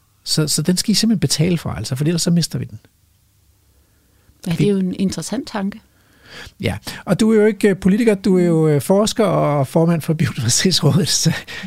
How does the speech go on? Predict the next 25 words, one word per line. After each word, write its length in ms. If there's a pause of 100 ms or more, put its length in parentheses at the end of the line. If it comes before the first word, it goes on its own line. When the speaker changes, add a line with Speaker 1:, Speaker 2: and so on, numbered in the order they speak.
Speaker 1:
jeg, 100 (140)
jeg 160
stiller 240
dig 80
også 120
spørgsmål 380
måske 340
en 120
lille 160
smule 220
uden 180
for, 220
øh, 220 (140)
kommissoriet 420
for 80
Biodiversitetsrådet. 760 (600)
Øh, 460 (840)
men, 220
øh, 180 (580)
hva-, 360
sammenlignet 480
med 120
resten 320
af 60
verden, 320